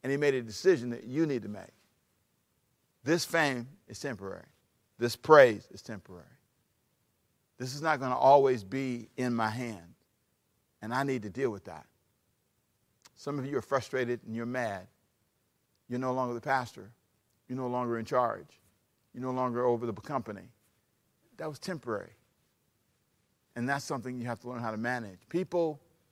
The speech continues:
who finish understand time moves on,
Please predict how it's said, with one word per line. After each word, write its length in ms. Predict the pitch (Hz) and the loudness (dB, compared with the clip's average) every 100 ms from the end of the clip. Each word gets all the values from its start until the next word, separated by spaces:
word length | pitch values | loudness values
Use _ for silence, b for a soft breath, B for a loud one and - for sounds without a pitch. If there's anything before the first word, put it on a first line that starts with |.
| _ - | _ -16
who 100 | 151 | -12
finish 580 | 123 170 131 101 - - _ _ _ _ _ _ - | -4 -2 -2 -6 -14 -20 _ _ _ _ _ _ -6
understand 720 | 139 139 - 143 135 120 113 120 _ _ _ _ _ - | -4 -4 -4 -4 -2 -4 -6 -12 _ _ _ _ _ 4
time 320 | 156 139 127 | 6 6 2
moves 220 | 135 113 | -4 -2
on, 260 | 139 107 | -2 -4